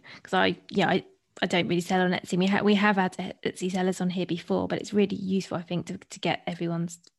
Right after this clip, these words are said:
advice on how to do it successfully. 'Cause I believe, like, like you say, with all marketplaces now, it's really saturated. And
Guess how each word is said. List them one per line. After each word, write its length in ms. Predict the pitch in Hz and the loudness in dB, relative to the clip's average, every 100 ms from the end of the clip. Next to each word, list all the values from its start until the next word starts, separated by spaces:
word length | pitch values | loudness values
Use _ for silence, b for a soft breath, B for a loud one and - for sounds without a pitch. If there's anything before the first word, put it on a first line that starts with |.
| - | -12
advice 520 | 175 - 170 175 - | -10 -6 -6 -6 -6
on 160 | 175 175 | -6 -4
how 180 | 180 175 | -2 -4
to 120 | 170 | -6
do 120 | 175 | -10
it 140 | 160 - | -12 -14
successfully. 640 | - - 175 - 156 156 | -16 -12 -12 -12 -12 -12
'Cause 120 | - | -10
I 80 | 165 | -12
believe, 460 | 170 185 196 180 | -6 0 2 0
like, 160 | 156 - | -2 -4
like 300 | 185 175 - | -2 -2 -4
you 40 | 170 | -8
say, 260 | 185 165 | -4 -4
with 200 | 170 175 | -4 -8
all 180 | - 175 | -4 -2
marketplaces 840 | 170 170 - - 170 160 - 175 | 0 -2 -4 -4 -2 -2 -4 -6
now, 200 | 160 156 | -4 -4
it's 200 | - - | -6 -6
really 180 | 165 160 | -4 -4
saturated. 840 | 170 - - - 165 160 - 170 - | -4 -6 -6 -4 -4 -4 -6 -8 -6
And 320 | 165 165 175 | -4 -4 -6